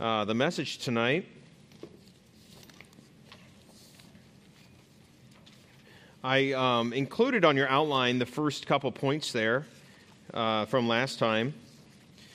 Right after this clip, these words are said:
We got through the first thirteen verses, um, as we talked about God's hope for the world. And by way of review, as I've been reviewing every single,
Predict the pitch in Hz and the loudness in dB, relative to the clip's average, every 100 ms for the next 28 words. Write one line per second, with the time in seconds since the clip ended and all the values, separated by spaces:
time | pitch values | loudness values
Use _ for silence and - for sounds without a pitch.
0 | - - 120 147 - 151 127 151 131 147 | -10 -4 2 2 2 -2 -2 -2 -2 -2
1 | 143 - 135 123 107 120 131 - 101 104 | -2 -2 -4 -2 0 0 -2 -2 -2 -2
2 | 113 - - - - - - - - - | -4 -8 -10 -16 -20 -20 -20 -20 -20 -20
3 | - - - - - - 107 92 90 90 | -20 -20 -20 -20 -20 -14 -8 -6 -4 -4
4 | 101 113 - 131 - 113 107 127 120 - | -6 -4 0 0 0 -2 0 0 0 -2
5 | 143 - 127 113 160 147 123 113 - - | -4 -2 -2 2 6 6 4 0 -16 -20
6 | - 131 139 139 117 147 147 139 170 156 | -10 0 2 4 6 6 6 6 6 6
7 | 139 131 151 139 139 139 143 135 127 127 | 4 4 6 6 6 4 4 2 2 4
8 | 151 139 135 120 131 - 143 123 117 | 2 4 2 2 -2 -2 0 2 2